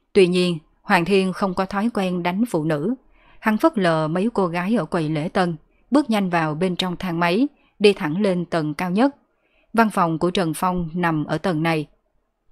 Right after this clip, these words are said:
Bên dưới xảy ra động tĩnh lớn như vậy.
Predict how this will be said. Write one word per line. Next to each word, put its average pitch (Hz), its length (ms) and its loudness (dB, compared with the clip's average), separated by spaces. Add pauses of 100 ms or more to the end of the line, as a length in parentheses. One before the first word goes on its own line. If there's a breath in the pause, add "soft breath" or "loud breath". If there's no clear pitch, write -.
(380)
Bên 202 180 4
dưới 185 300 4
xảy 165 220 -2
ra 190 160 -2
động 151 240 -2
tĩnh 180 340 -2
lớn 190 220 4
như 226 140 6
vậy. 156 300 -2